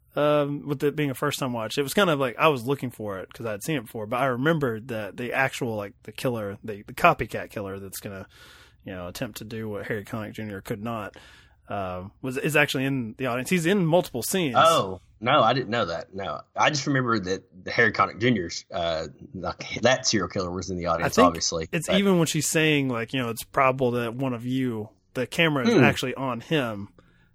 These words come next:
Speaker 1: um, 'cause he's kinda
Speaker 2: Oh,
Speaker 1: got
Speaker 2: that's
Speaker 1: the
Speaker 2: cool.
Speaker 1: distinctive, like, I don't know, what <laughs> mid-nineties sort of, like, hipster glasses there, the, like, the, the
Speaker 2: Yeah, the
Speaker 1: rounded
Speaker 2: round
Speaker 1: ones.
Speaker 2: ones.
Speaker 1: Yeah. Um, and he's also at the police station in one scene,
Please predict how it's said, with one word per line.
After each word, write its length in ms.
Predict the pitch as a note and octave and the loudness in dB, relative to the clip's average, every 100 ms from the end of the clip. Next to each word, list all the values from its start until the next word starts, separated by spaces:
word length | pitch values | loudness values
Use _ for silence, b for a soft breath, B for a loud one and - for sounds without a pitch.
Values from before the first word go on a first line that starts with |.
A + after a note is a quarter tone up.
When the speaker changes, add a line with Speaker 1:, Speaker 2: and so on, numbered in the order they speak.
| _ | _
Speaker 1:
um, 320 | G#2 G#2+ G2+ A#2 | -8 -6 -6 -4
'cause 160 | D3 | -4
he's 100 | C#3 | -2
kinda 200 | C#3+ E3+ | 2 6
Speaker 2:
Oh, 40 | D3 | 6
Speaker 1:
got 140 | C3+ | 6
Speaker 2:
that's 40 | |
Speaker 1:
the 140 | C3+ B2+ | 2 -2
Speaker 2:
cool. 160 | G2 - - G#3+ | -4 -10 -16 -8
Speaker 1:
distinctive, 760 | D#3 - F#3 D#3 E3 D3+ C3+ C3+ | -4 0 0 2 4 4 2 -2
like, 400 | A#2+ G#2+ - b b _ _ _ _ | -4 -6 -12 b b _ _ _ _
I 40 | A2+ | -12
don't 100 | E2 | -10
know, 220 | F2 E2+ | -8 -8
what 180 | - A2 | -8 -4
<laughs> 220 | B2+ F#3+ | 2 2
mid-nineties 340 | D3 C3 B2+ B2 | 2 -2 -4 -6
sort 180 | - A2 | -6 -6
of, 40 | |
like, 140 | F#2+ | -6
hipster 540 | - D3 - C#3 A#2+ C3 _ - | -4 -4 -2 -4 -4 -6 _ -8
glasses 480 | A#2+ C3 - C#3 B2+ | 0 0 0 -2 0
there, 240 | C3+ C3 | 0 0
the, 120 | B2+ | -2
like, 160 | G#2+ G#2 | -6 -8
the, 120 | A2 G#2+ | -10 -10
the 120 | G#2+ | 0
Speaker 2:
Yeah, 200 | G#2+ F#2 | 4 4
the 60 | F#2 | 2
Speaker 1:
rounded 260 | B2 G2 | 0 4
Speaker 2:
round 220 | G#2 A2 G#2+ | 6 6 4
Speaker 1:
ones. 160 | G#2+ | 4
Speaker 2:
ones. 260 | C#3+ C3 A#2 B B B B B _ | 4 2 0 B B B B B _
Speaker 1:
Yeah. 300 | A#2+ A#2+ A2+ | -4 -4 -4
Um, 220 | G2+ G2+ - _ _ _ - | -6 -10 -14 _ _ _ -4
and 140 | D#3 | 0
he's 120 | D#3 F3+ | 4 6
also 240 | F#3 F3+ | 8 8
at 80 | D3 | 4
the 60 | |
police 260 | A#2 E3 E3 | 2 0 0
station 480 | - G2+ - G2 F#2 | -2 -6 -8 -12 -12
in 140 | A2 G#2+ | -10 -8
one 160 | G#2 | -8
scene, 360 | G2 A2 F#2 | -8 -10 -12